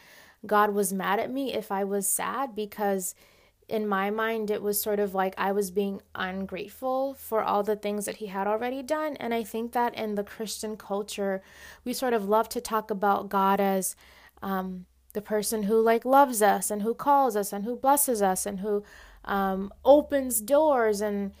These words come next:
you know, so on. And so we don't really give room to being sad. And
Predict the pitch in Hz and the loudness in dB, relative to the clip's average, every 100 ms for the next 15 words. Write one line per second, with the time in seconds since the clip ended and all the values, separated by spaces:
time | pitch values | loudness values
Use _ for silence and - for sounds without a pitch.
0 | - - 226 208 208 - 277 302 240 208 | -20 -8 -4 -2 -2 -2 -2 0 0 2
1 | 202 202 202 202 226 220 214 - 208 247 | 2 0 -2 -2 2 6 4 2 -4 -4
2 | 247 247 233 240 285 277 254 214 240 208 | -4 0 0 0 -4 -4 -6 2 2 2
3 | 208 220 254 254 220 208 196 196 _ - | 0 0 2 2 2 0 -2 -6 _ -20
4 | _ _ - 254 240 240 240 240 - 359 | _ _ -6 -4 -2 0 -2 -2 0 2
5 | 370 - 50 - - - 285 277 277 | 2 2 0 -6 -4 2 2 2 -4